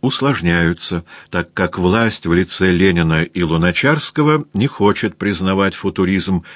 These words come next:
государственным искусством. Однако желание, страсти оставаться на виду у футуристов не убавляется.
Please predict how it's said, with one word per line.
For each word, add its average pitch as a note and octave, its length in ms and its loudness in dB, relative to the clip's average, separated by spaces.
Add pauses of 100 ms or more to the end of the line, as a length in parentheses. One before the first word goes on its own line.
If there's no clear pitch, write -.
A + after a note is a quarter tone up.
(120)
государственным E2+ 1080 -2
искусством. D#2+ 720 -6 (1120)
Однако D3+ 400 2
желание, D3 560 2
страсти C3+ 640 0
оставаться F#2+ 720 0
на F2+ 100 2
виду F#2 300 2
у F2 100 2
футуристов C3+ 760 0
не G2+ 100 0
убавляется. G2+ 880 0